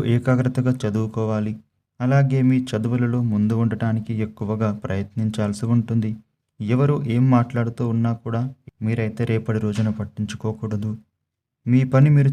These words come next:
చేసుకుపోవాలి. కుటుంబ పరంగా కూడా మీరు ఎలాంటి ఇబ్బందులు అనేవి ఎదుర్కోరు. అదేవిధంగా మీ ఇంటికి సంబంధించిన వస్తువులను కూడా మీరు కొనుగోలు చేస్తారు. మీ ఇంటిల్లిపాది కూడా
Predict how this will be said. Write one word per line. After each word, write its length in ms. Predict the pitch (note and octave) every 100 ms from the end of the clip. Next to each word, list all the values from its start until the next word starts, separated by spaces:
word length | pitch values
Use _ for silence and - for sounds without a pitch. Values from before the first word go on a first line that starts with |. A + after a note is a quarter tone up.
| C3
చేసుకుపోవాలి. 800 | A2+ - - G#2+ G#2+ G#2+ G#2 G#2+ A2 _ _ _ _ -
కుటుంబ 260 | C3 D3+
పరంగా 420 | C#3 C#3 C3+ C3+ C3 C3
కూడా 200 | B2+ B2+
మీరు 240 | B2+ A#2 G#2
ఎలాంటి 300 | A2 G#2+ A2
ఇబ్బందులు 460 | G2+ A2 G#2+ G#2+ A2
అనేవి 300 | A2 G#2+ A2+ -
ఎదుర్కోరు. 500 | G#2+ G#2+ G#2 G#2+ G#2+ A2 - _ _ _ G2+
అదేవిధంగా 680 | G2+ C#3 D3 C#3 C3+ C#3
మీ 160 | C3 B2 B2+ A#2+
ఇంటికి 300 | A#2 C3+ C3+
సంబంధించిన 760 | B2 A#2+ G#2+ A#2+ A#2 A#2 A2+
వస్తువులను 580 | G2 G2+ - A2+ A2+ A2 A#2+
కూడా 160 | A#2
మీరు 200 | A#2+ A#2
కొనుగోలు 500 | A#2 A2 G#2 G2+ G#2+ G#2+
చేస్తారు. 480 | A2+ A2+ A2 A2 G#2+ A2 _ _ _ _ _ A#2+
మీ 160 | B2 B2+
ఇంటిల్లిపాది 720 | B2+ C#3+ D3+ C#3+ C#3 B2+ B2+ C3 -
కూడా 180 | C3